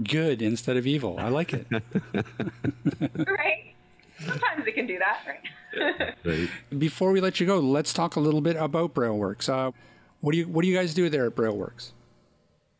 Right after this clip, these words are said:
Speaker 2: Yeah, so, um, we've been around for twenty-six years now. Um, we started with, uh, a husband and wife team, actually, uh, Christine's parent, or, well, dad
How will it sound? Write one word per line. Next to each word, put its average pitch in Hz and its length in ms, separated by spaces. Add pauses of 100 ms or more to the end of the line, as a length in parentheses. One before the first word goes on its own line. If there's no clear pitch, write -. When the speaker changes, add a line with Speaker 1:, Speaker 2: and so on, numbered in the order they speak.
(920)
Speaker 2:
Yeah, 554 340
so, 302 320
um, 262 460
we've 330 200
been 427 120
around 285 380 (120)
for 240 140 (100)
twenty-six 269 500
years 233 300
now. 220 300 (680)
Um, 220 340
we 233 220
started 254 640 (540)
with, 214 300 (200)
uh, 208 300 (560)
a 208 40
husband 226 340
and 226 160
wife 220 180 (180)
team, 240 320
actually, 226 440
uh, 208 180 (260)
Christine's 226 640 (180)
parent, 262 540
or, 185 160
well, 196 120
dad 190 380